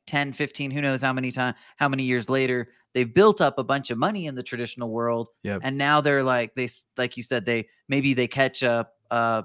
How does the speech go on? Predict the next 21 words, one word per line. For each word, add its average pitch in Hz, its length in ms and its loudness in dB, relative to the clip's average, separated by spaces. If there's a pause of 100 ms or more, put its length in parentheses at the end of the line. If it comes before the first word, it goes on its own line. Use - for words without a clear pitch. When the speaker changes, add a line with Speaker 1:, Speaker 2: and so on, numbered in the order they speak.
(120)
Speaker 1:
Money 135 240 -2
Insights 120 320 -2
podcast 123 640 2
and 120 100 -8
the, 117 300 -6
the 127 80 -2
light 135 340 2 (400)
turns 156 320 -2
on 139 260 2
and 131 80 -6
they're 123 120 -2
like, 117 220 -4
"Holy 196 380 -6
smokes, - 540 -10 (280)
I've 170 100 4
been 175 140 2
missing 247 340 -2
it 147 80 0
all 123 100 2
this 123 140 -6
time." 123 180 -2